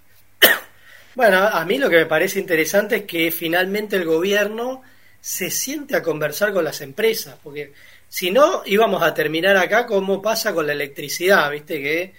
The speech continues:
hay cincuenta por ciento de inflación, el gobierno decide aumentar un diez por ciento y después estamos todos sin luz.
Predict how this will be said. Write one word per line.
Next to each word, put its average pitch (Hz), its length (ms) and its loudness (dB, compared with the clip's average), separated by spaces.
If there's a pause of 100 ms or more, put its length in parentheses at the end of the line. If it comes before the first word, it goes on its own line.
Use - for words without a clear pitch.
(320)
hay 170 200 4
cincuenta 208 540 0
por 196 140 -2
ciento 202 240 -4
de 196 60 0
inflación, 233 720 -2 (400)
el 156 140 -4
gobierno 185 440 2
decide 175 320 2
aumentar 175 440 0
un 147 140 -10
diez 196 180 0
por 208 220 -6
ciento 247 280 -8
y 330 40 -6
después 196 240 -6
estamos 156 260 -6
todos 170 240 -2
sin 170 140 -8
luz. - 320 -4